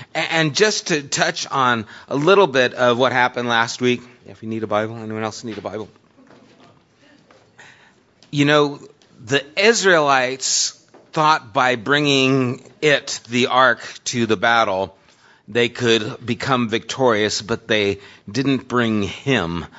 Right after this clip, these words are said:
to the battle. Or they went to it, the ark, but they didn't go to him, the Lord. And Michael touched on that beautifully last week, even as he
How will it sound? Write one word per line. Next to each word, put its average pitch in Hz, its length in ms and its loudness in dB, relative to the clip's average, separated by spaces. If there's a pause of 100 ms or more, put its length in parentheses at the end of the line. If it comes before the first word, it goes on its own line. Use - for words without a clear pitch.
(320)
to 98 180 -4
the 95 100 0
battle. 82 540 -2
Or 113 200 -4
they 110 280 2
went 143 360 -2
to 123 220 -2 (160)
it, 131 380 -2
the 117 200 -2
ark, 113 340 0
but 120 140 -12
they 117 120 2
didn't 117 360 0
go 107 200 2
to 98 160 -8
him, 101 460 0 (260)
the 113 140 0
Lord. 113 400 4
And 123 320 -4
Michael 135 560 2
touched 127 420 -4
on 120 120 2
that 104 320 -2 (180)
beautifully 131 520 0
last 107 420 0
week, 113 260 -2
even 123 220 0
as 113 160 0
he 113 240 2